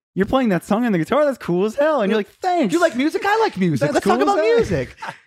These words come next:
Speaker 2: It's like that, that I resonate so much with people that are just, there's no guard up when you're just like, "Hey, I li-, you like friendship? Friendship's great."
Speaker 1: You were not fitting in, in
Speaker 2: No,
Speaker 1: college.
Speaker 2: no, no, no. I tried, you,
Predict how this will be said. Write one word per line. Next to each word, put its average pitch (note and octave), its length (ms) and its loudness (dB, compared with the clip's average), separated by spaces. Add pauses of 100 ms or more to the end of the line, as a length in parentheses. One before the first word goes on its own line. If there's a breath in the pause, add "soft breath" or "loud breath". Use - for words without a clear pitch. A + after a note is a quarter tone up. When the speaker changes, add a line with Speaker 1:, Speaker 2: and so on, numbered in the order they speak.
(120)
Speaker 2:
It's F#3+ 140 2
like G#3 240 0
that, G3 180 -2
that G#3+ 300 0
I F#3+ 140 4
resonate F#3+ 600 -2
so G3 680 0 (220)
much D#3+ 440 0
with D3 180 -4
people F#3 300 -2
that E3 180 2
are D#3 60 0
just, D3+ 320 -4
there's D3 180 2
no F#3 220 2
guard E3+ 340 2
up F3 260 -2 (440)
when E3 160 0
you're E3+ 80 -2
just E3+ 180 -4
like, D#3+ 200 -2
"Hey, - 120 0
I G#3 140 2
li-, A3 160 -4
you F3+ 80 2
like G#3+ 140 0
friendship? G#3+ 500 -2
Friendship's G3+ 320 -2
great." D3 320 0
Speaker 1:
You F3+ 160 2
were F#3 100 2
not D3 260 0
fitting B2+ 280 -2
in, F2+ 200 -10
in D3 100 0
Speaker 2:
No, F3+ 320 6
Speaker 1:
college. B2+ 220 -2
Speaker 2:
no, C#3+ 100 -8
no, D3 100 -6
no. C#3+ 120 -2
I C3+ 120 -2
tried, A3 280 0
you, F3+ 120 -4